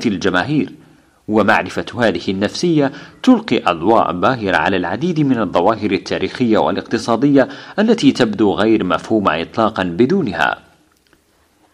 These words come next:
إن نفسية الجماهير تستحق الدراسة إذن، حتى ولو لم يكن ذلك إلا بغرض الفضول المحض،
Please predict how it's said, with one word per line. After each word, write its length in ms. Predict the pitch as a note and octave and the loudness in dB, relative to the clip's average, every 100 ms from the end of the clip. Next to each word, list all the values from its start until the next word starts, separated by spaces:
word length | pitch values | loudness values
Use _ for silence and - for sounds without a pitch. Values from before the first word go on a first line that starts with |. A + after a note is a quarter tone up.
| - | 4
إن 280 | C3+ C#3+ D#3 | 6 8 4
نفسية 440 | G3+ - C4+ C#4 - | 2 4 6 6 6
الجماهير 760 | A#2 G2 G2 A#2 C3 C#3 A#2 - - - - | 2 2 4 4 6 6 6 -2 -16 -18 0
تستحق 600 | C3+ - C3 G#3+ A3 D3 | 0 0 -2 0 0 2
الدراسة 520 | G#2 F2 E2+ F#2+ - | 2 2 2 2 0
إذن، 480 | - A#2 D2+ D2+ - - _ _ _ | 2 2 2 -2 -12 -20 _ _ _
حتى 460 | - A2 A2 - B2 | -2 0 0 2 4
ولو 640 | A#2 G#3 G#3 C3 F#2+ D#2+ | 6 4 4 2 0 -6
لم 280 | - A#2 F2+ C#2+ | -2 -2 -2 -2
يكن 400 | G2+ - A#2+ A#2+ | -2 0 0 4
ذلك 360 | A#3 G#3+ - | 4 4 2
إلا 340 | C#3+ A2+ F#2+ D#2+ | 0 2 2 2
بغرض 480 | F#2+ G#2+ C3+ B2 | 2 2 4 6
الفضول 520 | G#2+ F2 - G#2 F#2+ G#2 | 4 2 0 0 2 2
المحض، 720 | C#3 F3+ D3 D#2+ F2 D#2 | 2 0 -4 -6 -8 -10